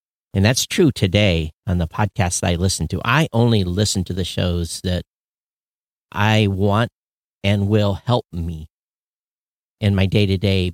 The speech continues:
business, day-to-day life, day-to-day mental state.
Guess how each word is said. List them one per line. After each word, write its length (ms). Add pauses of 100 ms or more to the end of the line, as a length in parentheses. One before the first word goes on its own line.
business, 540
day-to-day 500
life, 520
day-to-day 520
mental 420
state. 580